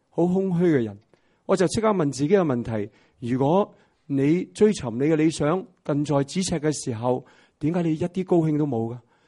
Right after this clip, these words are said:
點解你一啲快樂都冇㗎？」於是乎，我就問一個問題：「我搵緊啲乜嘢？」大家可能都問過呢個問題。大家記唔記得喺七十年代有一首歌好出名啊，叫 Do You Know Where You Are Going To？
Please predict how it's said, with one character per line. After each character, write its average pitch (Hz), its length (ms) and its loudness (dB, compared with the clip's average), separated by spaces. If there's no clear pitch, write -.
點 202 120 2
解 233 100 4
你 233 60 2
一 - 20 0
啲 233 160 -2
快 180 180 0
樂 170 80 0
都 220 140 0
冇 170 260 0
㗎？」 160 40 -8
於 196 100 -2
是 143 140 -6
乎， 101 260 -10
我 143 80 -14
就 131 160 -6
問 120 160 -4
一 165 60 -4
個 143 60 -2
問 110 200 -6
題： 104 280 -12
「我 143 280 0
搵 147 60 -4
緊 143 100 0
啲 147 120 -2
乜 143 120 0
嘢？」 107 260 -8
大 151 100 -4
家 214 120 0
可 220 60 2
能 135 120 0
都 190 80 2
問 131 160 0
過 151 80 -2
呢 175 80 0
個 151 80 0
問 113 140 -2
題。 104 200 -14
大 165 120 -2
家 220 40 2
記 202 160 0
唔 135 80 2
記 147 80 2
得 202 100 2
喺 190 100 2
七 190 120 -2
十 165 160 -2
年 110 160 -4
代 120 120 0
有 135 60 2
一 156 40 2
首 160 180 -2
歌 165 180 0
好 151 120 2
出 160 140 -2
名 117 300 -6
啊， 120 100 -8
叫 165 160 2
Do 147 140 0
You 160 120 2
Know 180 240 4
Where 170 300 2
You 165 220 0
Are 127 120 2
Going 143 300 0
To？ 95 220 -6